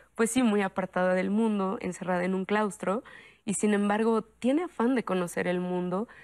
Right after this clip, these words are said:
y, y de decir, "Esto es lo que quiero", y sin embargo probablemente no es lo que me convenga, ¿no? Y a pesar de eso, vemos a un personaje en esta propuesta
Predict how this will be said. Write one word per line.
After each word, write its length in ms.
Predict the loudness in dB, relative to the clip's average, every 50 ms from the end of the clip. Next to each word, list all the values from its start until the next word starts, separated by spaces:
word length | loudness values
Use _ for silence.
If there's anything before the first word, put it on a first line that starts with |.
| -20 -20 _ _ _ _ _
y, 540 | 0 0 2 2 2 2 2 0 -2 -2 -2
y 120 | -2 0 2
de 120 | 2 2
decir, 520 | 2 2 0 -2 0 0 0 0 0 -2 -10 -20 -20 -20 -20 -20 _ _ _ _ _ _ _ _ _ _ _ _
"Esto 240 | -2 -2 0 2 2
es 80 | 2 2
lo 100 | 2 0
que 140 | -2 -4 -8
quiero", 500 | -4 0 0 2 2 2 2 0 -2 -6 _ _ _ _ _ _ _ _ _
y 100 | -10 -8
sin 180 | -6 -4 -2 -2
embargo 520 | 0 0 0 0 0 0 0 0 -2 -2 -6 _ _
probablemente 640 | -2 0 2 2 2 2 2 2 2 0 -2 -2 -4 -2
no 120 | -2 -2
es 80 | -2 -2
lo 120 | -2 -4 -4
que 100 | -4 -4
me 140 | -6 -6 -4
convenga, 460 | -4 -4 -2 -2 -2 -2 -2 -2 -2
¿no? 160 | -2 -2 -2
Y 140 | 0 0 -2
a 60 | -2
pesar 400 | -2 -6 -6 -4 -2 -2 -2 0
de 200 | 0 -2 -2 -2
eso, 300 | -4 -4 -4 -4 -4 -6 -8 -16 -20 -20 -20 -20 _ _ _ -2
vemos 360 | 0 0 2 2 0 0 0
a 60 | -2
un 100 | -2 -2
personaje 540 | -2 -4 -4 -2 -2 -2 -2 -2 -2 -2 -2
en 120 | 0 0 -2
esta 180 | -2 -4 -8 -8
propuesta 640 | -6 -6 -6 -4 -4 -4 -4 -4 -4 -4 -4 -6